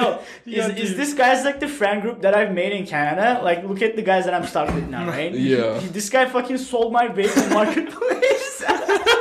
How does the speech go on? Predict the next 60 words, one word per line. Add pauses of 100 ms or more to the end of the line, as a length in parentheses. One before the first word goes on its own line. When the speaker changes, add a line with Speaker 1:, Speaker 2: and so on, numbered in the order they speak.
(1300)
Speaker 3:
But
Speaker 2:
Yo,
Speaker 3:
we
Speaker 2:
wait,
Speaker 3:
were
Speaker 1:
Yeah,
Speaker 3:
actually
Speaker 1:
that
was
not,
like,
an
encouraging
start,
but
Speaker 2:
Wait.
Speaker 1:
I (100)
was
relieved
when
I
Speaker 3:
Bro,
Speaker 1:
found
Speaker 3:
we
were
Speaker 1:
out
that
he
did (120)
Speaker 3:
joking
Speaker 1:
it.
Speaker 3:
about
that
Speaker 2:
No,
Speaker 3:
the
Speaker 2:
let
me,
Speaker 3:
other
Speaker 2:
let
me
Speaker 3:
day.
Speaker 2:
actually
explain
the
setup,
okay?
So
me
and
Speaker 3:
Right.
Speaker 2:
Huyer,
we
were (160)
talking
about
on
iMessage.
We're
like,
"Bro,